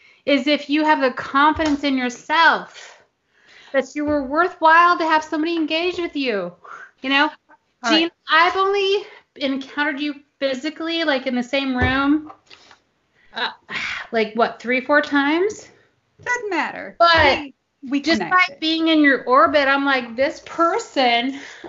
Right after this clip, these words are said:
Speaker 1: regardless of how we know each other, how we interact, this is somebody who's dynamic, interesting, amazing."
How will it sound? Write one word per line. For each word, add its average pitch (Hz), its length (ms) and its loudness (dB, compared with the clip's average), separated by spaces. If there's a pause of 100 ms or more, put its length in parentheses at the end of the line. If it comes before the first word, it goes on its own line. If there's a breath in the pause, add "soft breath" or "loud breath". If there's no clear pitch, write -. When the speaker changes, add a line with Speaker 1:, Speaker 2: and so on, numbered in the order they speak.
Speaker 1:
regardless 254 760 -2
of 214 440 -2 (300 soft breath)
how 254 240 2
we 302 100 0
know 294 180 2
each 285 240 -6
other, 247 480 -2 (640 loud breath)
how 214 220 -2
we 247 140 -4
interact, 254 760 -2 (600)
this 262 220 -6
is 349 140 -8
somebody 277 440 -2
who's 247 300 -2
dynamic, 220 1000 -2
interesting, 269 800 -4
amazing." 233 880 0